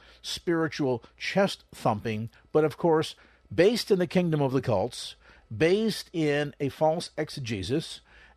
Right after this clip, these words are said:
based in a distortion of Scripture. And, of course, all of this was possible only because of the degree to which there is biblical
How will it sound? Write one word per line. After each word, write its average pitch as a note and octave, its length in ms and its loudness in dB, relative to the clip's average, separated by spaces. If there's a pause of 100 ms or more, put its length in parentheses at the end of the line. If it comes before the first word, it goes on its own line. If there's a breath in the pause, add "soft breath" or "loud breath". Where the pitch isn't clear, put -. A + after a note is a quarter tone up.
based F#3 640 0
in D#3+ 240 -2
a D3+ 220 0
distortion E3 1040 -2
of C3 240 -2
Scripture. C3 760 -4 (380 soft breath)
And, D3+ 160 0
of C#3+ 80 -6
course, D#3+ 360 2 (220)
all A#3+ 260 0
of C4+ 120 -2
this F#3+ 260 2
was E3 220 2
possible F3 680 -2
only G#3+ 300 -4
because E3 500 -2
of D3 220 0 (300 soft breath)
the D3+ 100 -8
degree D3+ 460 -2
to - 160 -8
which D#3+ 320 -2
there D#3 200 -2
is C#3+ 280 -4
biblical F#3 760 2